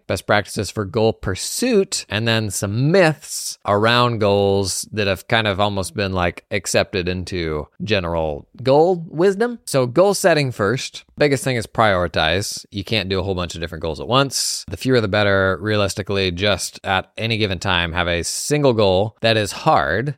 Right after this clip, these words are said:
requires effort, but you're still excited to pursue it. He actually talked quite a bit about the value in the frustration of that thing being hard, and pushing through that frustration actually induces neuroplasticity,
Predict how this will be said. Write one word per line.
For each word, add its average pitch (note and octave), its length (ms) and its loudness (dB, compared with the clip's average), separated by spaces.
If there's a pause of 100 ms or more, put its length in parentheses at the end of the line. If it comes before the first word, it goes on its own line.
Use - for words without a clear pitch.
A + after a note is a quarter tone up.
requires C#3 640 4 (100)
effort, - 640 -2
but - 160 -4
you're A2+ 80 -4
still B2 300 0
excited A2 480 0
to G2+ 80 -6
pursue E2+ 460 -6
it. - 280 -6 (100)
He A#2 140 2
actually C#3+ 240 4
talked B2+ 260 2
quite A#2+ 160 4
a G2+ 40 -2
bit A2 160 4
about F#2 440 2
the F#2+ 220 -4
value F#2+ 680 2
in F#2 240 -4
the E2+ 100 -2
frustration F2+ 1300 -2
of F2 180 -4
that E2+ 240 -2
thing F#2 400 -6
being E2 240 -2
hard, D#2+ 320 0
and D2+ 240 -4 (140)
pushing F#2+ 400 -4
through A2+ 180 -2
that A2 220 2
frustration A#2 640 0
actually F#2 420 0
induces F2 440 -4
neuroplasticity, E2+ 1160 -2